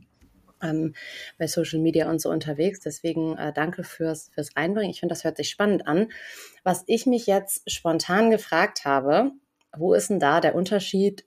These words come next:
zu Dienst nach Vorschrift? Weil als du es jetzt so beschrieben hast, habe ich gedacht, na ja, wir sagen so häufig,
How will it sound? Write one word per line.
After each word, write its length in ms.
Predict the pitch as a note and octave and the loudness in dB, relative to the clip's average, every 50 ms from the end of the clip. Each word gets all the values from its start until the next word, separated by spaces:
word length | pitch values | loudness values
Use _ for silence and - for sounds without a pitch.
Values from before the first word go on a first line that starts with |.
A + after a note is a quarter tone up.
| _ _ | _ _
zu 140 | - - D#3+ | -12 -8 -6
Dienst 480 | D3+ F3+ F3 F3+ F#3 F#3 F#3 - - | -2 -2 0 0 0 0 -2 -2 -2
nach 180 | D#3 D3+ D3+ - | -2 -2 -2 -2
Vorschrift? 800 | - - E3 E3 F3 F3 - - - B2 A#2+ A#2+ - - - _ _ _ | -4 -2 0 0 2 0 0 -2 -2 -2 -4 -4 -8 -14 -16 _ _ _
Weil 300 | - C#3 C#3+ D3 D3+ D3 - - - - - - - - | 4 6 6 8 6 4 2 -6 -16 -16 -18 -14 0 4
als 200 | E3+ E3 D#3+ - | 4 4 4 2
du 60 | F3+ | 4
es 60 | - | 6
jetzt 180 | F#3+ F3+ F3+ - | 6 6 6 4
so 100 | F#3 D#3 | 2 2
beschrieben 420 | E3 - - - G3+ G#3 G#3+ A3 | 0 0 0 0 2 4 4 6
hast, 220 | G#3+ A3 G#3+ - - | 4 4 2 2 0
habe 100 | F3 E3+ | -2 -2
ich 120 | F3 - | -2 -2
gedacht, 300 | - D#3 D#3 E3 E3+ - - | 0 2 2 2 2 0 0
na 120 | E3 D#3 | 0 2
ja, 180 | D#3 E3+ F3 E3 | 4 4 4 4
wir 80 | D#3+ | 4
sagen 260 | D3+ D#3 D#3 E3 F3+ | 4 4 4 4 2
so 140 | E3+ E3 D#3+ | 0 0 2
häufig, 340 | E3+ E3+ E3 E3+ F3+ F3 | 2 2 2 0 -2 -6